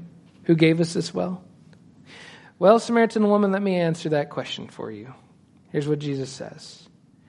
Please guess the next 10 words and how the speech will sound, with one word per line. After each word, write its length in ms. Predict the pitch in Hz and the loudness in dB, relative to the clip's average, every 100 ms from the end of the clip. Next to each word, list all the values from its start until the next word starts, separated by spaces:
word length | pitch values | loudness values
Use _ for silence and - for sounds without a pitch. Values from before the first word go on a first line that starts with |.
| _ - _ | _ -20 _
"Everyone 460 | 156 175 220 226 226 | 2 4 4 4 4
who 120 | 214 | 2
drinks 280 | 185 190 185 | 2 0 0
of 100 | 160 | -2
this 240 | 160 160 | -2 -2
water 260 | 143 139 139 | -4 -2 -2
will 140 | 139 | -4
be 140 | 135 139 | -4 -4
thirsty 420 | 139 135 - 143 | -2 -4 -4 -8
again. 440 | 147 160 143 123 | -4 -4 -4 -8